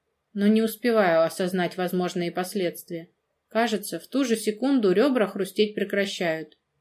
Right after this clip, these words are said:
и неведомая сила отбрасывает меня назад. Чьи-то дружеские объятия смягчают мое приземление и удар затылком об пол.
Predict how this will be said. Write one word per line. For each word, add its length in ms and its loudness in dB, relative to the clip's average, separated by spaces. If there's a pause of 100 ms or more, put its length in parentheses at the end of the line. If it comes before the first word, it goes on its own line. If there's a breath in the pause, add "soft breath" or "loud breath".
(220)
и 100 0
неведомая 640 2
сила 400 -2
отбрасывает 720 -2
меня 280 -2
назад. 440 -6 (640)
Чьи-то 440 2
дружеские 640 2
объятия 500 0
смягчают 600 -2
мое 280 2
приземление 840 2
и 120 -2
удар 320 2
затылком 600 -2
об 160 -10
пол. 360 -4